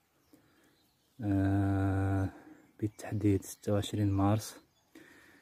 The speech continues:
يعني بعد حوالي ثلاث أشهر من زراعة بذور الجوز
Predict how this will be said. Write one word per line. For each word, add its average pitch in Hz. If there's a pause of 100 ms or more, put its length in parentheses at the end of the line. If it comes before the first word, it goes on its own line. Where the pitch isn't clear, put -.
(360)
يعني 120
بعد 113
حوالي 110
ثلاث 110 (120)
أشهر 101 (280)
من 107
زراعة 104
بذور 101 (1200)
الجوز 98